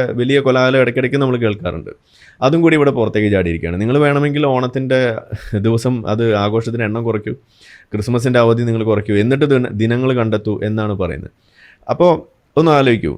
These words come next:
അതായത് നമുക്കിവിടെ പറയാനുള്ളത് ആഘോഷത്തിൻ്റെ പേരിൽ, ആ, മുസ്ലിങ്ങൾക്ക് ആഘോഷത്തിൻ്റെ എണ്ണം കുറവാണ്, ബാക്കിയുള്ളവർക്ക് കൂടുതലാണ് എന്ന പരാതിയായിരുന്നു ഇത്രയും കാലം നമ്മൾ കേട്ടുകൊണ്ടിരുന്നത്. അന്ന് നമ്മൾ അവരോട് പറയാറുണ്ട്, "നിങ്ങൾ മുസ്ലിങ്ങളുടെ ആഘോഷത്തിൻ്റെ എണ്ണം കൂട്ട്,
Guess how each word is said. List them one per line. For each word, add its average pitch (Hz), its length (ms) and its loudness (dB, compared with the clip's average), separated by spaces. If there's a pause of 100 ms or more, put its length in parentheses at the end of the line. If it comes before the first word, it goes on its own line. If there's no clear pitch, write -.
(100)
അതായത് 139 360 4 (1500)
നമുക്കിവിടെ 165 500 2
പറയാനുള്ളത് 127 480 2 (120)
ആഘോഷത്തിൻ്റെ 156 800 2
പേരിൽ, 143 380 4 (280)
ആ, 107 60 0 (280)
മുസ്ലിങ്ങൾക്ക് 139 560 0
ആഘോഷത്തിൻ്റെ 127 520 0
എണ്ണം 120 220 -2
കുറവാണ്, 104 480 2 (180)
ബാക്കിയുള്ളവർക്ക് 135 520 2
കൂടുതലാണ് 120 540 0 (140)
എന്ന 127 180 0
പരാതിയായിരുന്നു 127 580 2
ഇത്രയും 117 220 -2
കാലം 107 200 0
നമ്മൾ 101 160 -4
കേട്ടുകൊണ്ടിരുന്നത്. 87 600 -6 (160)
അന്ന് 113 200 -6
നമ്മൾ 127 240 0
അവരോട് 127 220 2
പറയാറുണ്ട്, 101 560 0
"നിങ്ങൾ 85 320 -4
മുസ്ലിങ്ങളുടെ 110 500 -4
ആഘോഷത്തിൻ്റെ 120 440 -2
എണ്ണം 131 200 -4
കൂട്ട്, 139 280 -2